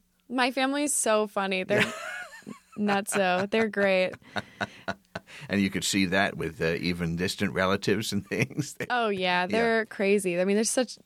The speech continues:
Speaker 1: big personalities.
Speaker 2: That's fun to be around. Um, is there a comedy scene in Iran?
Speaker 1: Not really.
Speaker 2: No.
Speaker 1: They're, um, you know, free s-, th-, free speech has not quite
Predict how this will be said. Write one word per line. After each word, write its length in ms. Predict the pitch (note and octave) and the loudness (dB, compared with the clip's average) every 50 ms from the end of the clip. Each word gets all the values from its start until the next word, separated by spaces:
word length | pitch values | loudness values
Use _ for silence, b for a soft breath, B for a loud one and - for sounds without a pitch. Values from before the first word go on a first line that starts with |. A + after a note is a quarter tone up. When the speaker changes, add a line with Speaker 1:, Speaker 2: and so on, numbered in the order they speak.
| _ - G3 | _ -4 2
Speaker 1:
big 220 | G#3+ G#3 G#3 G3 | 4 4 4 4
personalities. 960 | - - G3 F#3+ - F#3+ F3 E3 E3 F3 F3 E3+ D#3+ D3+ C#3 C#3+ F#3+ - - b b b b b b b b b b _ _ - | 0 0 0 0 0 0 0 0 2 2 2 2 2 0 0 -2 -2 -6 -10 b b b b b b b b b b _ _ -12
Speaker 2:
That's 280 | E2+ G2 F#2+ F#2+ - | -8 -6 -6 -6 -6
fun 240 | - - E2+ D#2+ D2+ | -6 -4 -4 -4 -4
to 100 | - - | -6 -10
be 160 | - C2+ D2 | -8 -6 -6
around. 400 | D2 C#2+ F#2+ A#2 A#2 E2 B1+ B1+ B B B B B | -2 0 0 0 0 0 -4 -6 B B B B B
Um, 180 | - D2+ E2+ G2+ | -2 0 0 0
is 140 | A2 F#2 D2+ | -2 -2 0
there 120 | F2 E2 | 2 0
a 60 | D#2 - | 0 0
comedy 400 | - - G#2 G#2+ A#2+ B2 B2 A#2+ | 0 0 0 0 2 0 -2 -2
scene 280 | - - B2+ C3 C#3+ | -2 -4 -4 -4 -4
in 120 | D3+ D3+ D#3 | -4 -4 -4
Iran? 360 | D3+ D3+ D3+ - F3+ D3 b b b b b b b b b b b | -2 -2 -2 -2 -4 -6 b b b b b b b b b b b
Speaker 1:
Not 220 | C#4 C#4+ D#4 - - | 2 2 2 2 2
really. 440 | G#3+ G#3+ G#3 G3 G3 A3 B3 D4 F4+ | 0 2 2 2 2 0 0 0 0
Speaker 2:
No. 120 | G4 - - | -2 0 0
Speaker 1:
They're, 520 | A3+ G#3+ G#3 G#3 G#3 G#3 G#3 - - G#3+ | 2 2 4 4 4 2 2 0 0 0
um, 540 | G#3 G3+ G3+ G3 G3 G3 G3 G3 G3 G#3 - - _ _ - - | 0 2 2 2 2 0 0 -2 -4 -6 -8 -10 _ _ -10 -6
you 100 | C#4 A#3 | -2 0
know, 280 | G3+ F#3+ G3 F#3+ F#3+ - _ _ _ _ _ _ _ _ _ _ _ _ _ - | 2 4 2 2 0 -4 _ _ _ _ _ _ _ _ _ _ _ _ _ -8
free 180 | - - A3 | 0 2 2
s-, 140 | G#3+ G#3 - - _ A#3+ | 2 2 0 -6 _ -8
th-, 120 | A3+ A#3 - - | -8 -8 -8 -10
free 200 | - - A#3 A3 | -2 0 2 2
speech 340 | G#3 - - G#3 G3+ - - | 2 2 0 0 0 0 -2
has 100 | G3+ F#3+ | 0 2
not 420 | G3+ G3+ F#3+ - - - - - - - | 4 4 4 2 -2 -4 -6 -6 -6 -10
quite 500 | - - G#3+ G3+ G3 - - - - - | -4 2 2 2 2 2 -2 -6 -8 -8